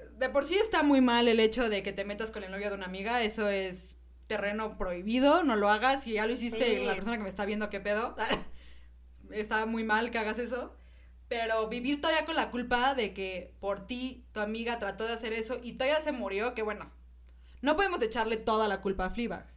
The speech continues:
Speaker 1: porque también la amiga, qué pedo, en el sentido de
Speaker 2: Sí.
Speaker 1: que, ¿estás de acuerdo? O sea, nada más no
Speaker 2: Sí,
Speaker 1: te
Speaker 2: de
Speaker 1: hagas
Speaker 2: acuerdo, de
Speaker 1: eso.
Speaker 2: acuerdo.
Speaker 1: Pero está muy mal, entonces la morra está con toda la culpa y ahí ya sabemos, pues, todos los demonios que trae, ¿no? Cargando.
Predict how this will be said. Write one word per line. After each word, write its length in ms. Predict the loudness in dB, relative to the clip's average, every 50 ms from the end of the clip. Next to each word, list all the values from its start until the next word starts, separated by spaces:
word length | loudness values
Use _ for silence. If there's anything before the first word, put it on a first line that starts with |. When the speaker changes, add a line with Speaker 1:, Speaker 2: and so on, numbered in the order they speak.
| -20 -20 -20 -20 -20 -20 -20 -20 -20 -20 -20 -20 -20 -10 -4
Speaker 1:
porque 280 | -2 -2 -2 0 -2 0
también 280 | 0 0 0 0 2
la 60 | 2 2
amiga, 240 | 2 2 0 0 0
qué 100 | 0 0
pedo, 340 | 2 2 2 0 -2 -6 -10 -14 -20 -20 -20 -20 -20 -20 -20 -18 -10 -6
en 120 | -4 -4
el 80 | -2 -2
sentido 280 | -4 -2 -2 0 0
de 80 | 0 2
Speaker 2:
Sí. 60 | 2 2
Speaker 1:
que, 300 | 0 0 -2 -4 -8 -10 -18 -20 -20 -20 -20 -20 -14
¿estás 180 | -10 -8 -4 -4
de 60 | -4
acuerdo? 480 | -4 -2 -2 -4 -2 -4 -4 -6 -8 -12
O 40 | -12
sea, 240 | -12 -10 -10 -8 -10
nada 140 | -10 -6 -4
más 180 | -4 -4 -4
no 120 | -4 -6 -8
Speaker 2:
Sí, 60 | -4
Speaker 1:
te 100 | -2 0
Speaker 2:
de 80 | 2 2
Speaker 1:
hagas 80 | 2 0
Speaker 2:
acuerdo, 220 | 0 -2 -2 -2
de 40 | -4 -6
Speaker 1:
eso. 140 | -6 -8
Speaker 2:
acuerdo. 180 | -10 -12 -14 -18 -20 -20 -12 -2 2
Speaker 1:
Pero 200 | 4 6 6 4
está 180 | 4 2 -2
muy 80 | -2 0
mal, 80 | -2 -2
entonces 200 | -2 -2 -4 -2
la 60 | -2
morra 160 | 0 0 0
está 180 | 0 0 0 0
con 140 | 0 0 2
toda 120 | 4 4
la 160 | 4 2 0 -2
culpa 320 | -2 -4 -2 -2 -4 -4 -2
y 60 | 0
ahí 160 | 0 2 2
ya 120 | 2 0 0
sabemos, 460 | 0 -2 -4 -4 -4 -6 -6 -8 -10 -14 -20 -20 -20 -20 -20 -18 -14
pues, 120 | -14 -6 -2
todos 140 | 0 0 2
los 120 | 2 2
demonios 400 | 0 -2 -2 -4 -4 -4 -6 -6
que 120 | -8 -10 -8
trae, 260 | -6 -4 -4 -4 -6
¿no? 200 | -6 -8 -10 -8
Cargando. 480 | -8 -8 -8 -8 -8 -10 -10 -12 -14